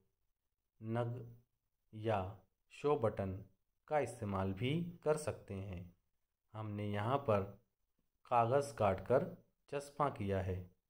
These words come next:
इसके बाद अब मछली के मुंह का हिस्सा, इसे भी अच्छी तरह से गोंद से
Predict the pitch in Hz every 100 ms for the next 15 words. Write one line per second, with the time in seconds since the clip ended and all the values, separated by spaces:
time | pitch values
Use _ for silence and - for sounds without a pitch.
0 | _ _ _ _ _ _ _ _ _ _
1 | _ _ _ _ _ _ _ _ _ _
2 | _ 165 175 185 175 175 120 - - -
3 | _ - 131 131 - _ _ _ 131 123
4 | 147 156 151 107 107 120 123 127 117 -
5 | 131 131 - _ _ _ _ _ _ _
6 | _ _ 113 117 120 117 117 117 117 113
7 | 113 113 113 113 110 113 - _ _ _
8 | - 104 113 113 113 113 104 113 -